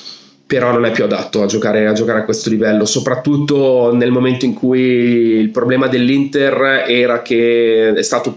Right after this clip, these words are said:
per un bel po', per, per tutto l'anno, uno dei grossi problemi dell'Inter era che non riusciva ad alzare il ritmo quando le altre squadre, quelle piccole che,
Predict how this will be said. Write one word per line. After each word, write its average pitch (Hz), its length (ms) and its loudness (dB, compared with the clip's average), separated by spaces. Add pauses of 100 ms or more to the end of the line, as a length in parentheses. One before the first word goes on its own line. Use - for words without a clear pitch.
(100)
per 127 140 -2
un 120 120 0
bel 156 180 -2
po', 127 180 -2
per, 120 220 -6 (180)
per 120 140 -2
tutto 127 240 -4
l'anno, 123 240 2
uno 123 120 0
dei 113 100 0
grossi 117 260 -2
problemi 120 280 -2
dell'Inter 123 440 0
era 104 140 -2
che 113 260 0 (340)
non 139 120 0
riusciva 139 320 0
ad 143 80 0
alzare 127 220 -2
il 123 60 -2
ritmo 139 380 0
quando 123 600 0 (100)
le 131 140 0
altre 127 200 -2
squadre, 123 400 0
quelle 120 160 -2
piccole 123 340 -2
che, 117 280 -2